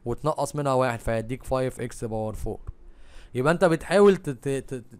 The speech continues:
تشوف التفاضل كان بيبقى عامل ازاي للحاجات دي عشان تطلع منه الانتي ديريفاتيف، لا يبقى اكس باور فايف. يبقى لو عملنا ريكول لموضوع الباور رول اللي كان موجود عندنا،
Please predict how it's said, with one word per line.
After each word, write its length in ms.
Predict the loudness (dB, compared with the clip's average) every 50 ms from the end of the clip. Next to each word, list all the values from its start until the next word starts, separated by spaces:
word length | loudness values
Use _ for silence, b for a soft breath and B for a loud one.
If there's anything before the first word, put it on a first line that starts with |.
| -20
تشوف 260 | -20 -12 -12 -10 -8
التفاضل 520 | -8 -6 -4 -6 2 2 2 4 4 0 -2
كان 180 | -2 -4 -2
بيبقى 280 | -2 2 2 4 4 4
عامل 180 | 2 0 0 -2
ازاي 340 | -2 -2 0 0 0 0
للحاجات 400 | 0 -2 -6 -6 -4 -2 -2 -2
دي 100 | 0 2
عشان 220 | 0 0 0 -2 -6
تطلع 400 | -2 0 0 2 2 2 2 2
منه 260 | 0 -2 0 0 0
الانتي 360 | 0 0 -2 -4 -4 -4 -4
ديريفاتيف، 480 | -4 0 2 2 2 0 -4 -12 -12 -8
لا 160 | -6 -4 -4
يبقى 200 | -2 -2 -2 -4
اكس 180 | -4 -4 -6 -4
باور 260 | 0 0 0 0 0
فايف. 420 | 0 -2 -2 -2 -2 -6 -12 -14 -14 -20 _ _ _ _ _ _ _ b b b b b b -6
يبقى 140 | -2 2 4
لو 80 | 6
عملنا 360 | 6 6 6 4 2 2 2
ريكول 600 | 2 2 2 0 0 4 6 8 8 6 6 0 -6 -12 _ _
لموضوع 540 | -10 -8 -8 -6 -8 -6 -2 -2 0 0 -2
الباور 360 | -2 2 4 6 6 6 4
رول 200 | 2 0 0 0
اللي 140 | -2 -4 -4
كان 140 | -4 -6 -4
موجود 260 | -4 -4 -4 -4 -4
عندنا، 440 | -4 -6 -4 -4 -2 -2 -2 -4